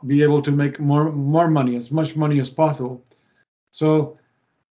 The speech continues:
very rarely where you're going to have a, a, an editor that's going to make you write what you want as opposed to what the industry wants. <laughs> So that's the, that's the first thing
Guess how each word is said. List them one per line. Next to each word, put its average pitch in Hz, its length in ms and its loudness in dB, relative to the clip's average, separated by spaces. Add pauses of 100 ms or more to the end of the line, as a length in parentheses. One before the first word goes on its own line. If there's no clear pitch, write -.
(180)
very 185 320 6
rarely 165 480 4
where 139 300 0
you're 139 180 -2
going 156 200 0
to 139 100 -4
have 135 300 -2
a, - 20 -8
a, 127 680 -4
an 135 200 -4
editor 139 480 0
that's 131 280 -2
going 143 260 0
to 135 400 -2
make 151 380 0
you 143 160 4
write 147 500 2
what 147 420 -2
you 156 240 2
want 131 460 -2 (560)
as 131 160 -2
opposed 139 320 -4
to 151 120 0
what 131 440 -2 (240)
the 147 80 -2 (100)
industry 185 540 0
wants. 117 480 -6
<laughs> - 60 -6 (1900)
So - 120 -6
that's 185 220 0
the, 185 160 -2 (100)
that's 165 220 0
the 180 100 -6
first 156 300 -6
thing 156 400 -2